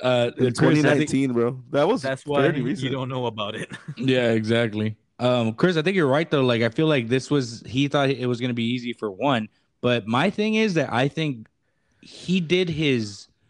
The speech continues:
Speaker 1: his publicity well because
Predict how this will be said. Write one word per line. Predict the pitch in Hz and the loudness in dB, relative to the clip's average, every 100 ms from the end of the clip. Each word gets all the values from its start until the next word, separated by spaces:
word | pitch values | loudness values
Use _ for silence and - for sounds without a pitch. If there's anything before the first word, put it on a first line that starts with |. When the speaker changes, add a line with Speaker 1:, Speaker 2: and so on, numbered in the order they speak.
| _ _ _ _ - - - _ - | _ _ _ _ -20 -20 -20 _ -10
Speaker 1:
his | 127 127 107 | -2 -2 -2
publicity | - 123 107 101 120 160 - 131 107 98 90 _ _ _ - | -8 -6 -6 -2 0 0 0 -2 0 -4 -8 _ _ _ -8
well | 98 117 117 92 85 | 0 2 2 0 -4
because | 110 101 117 107 95 | -8 -2 0 0 -4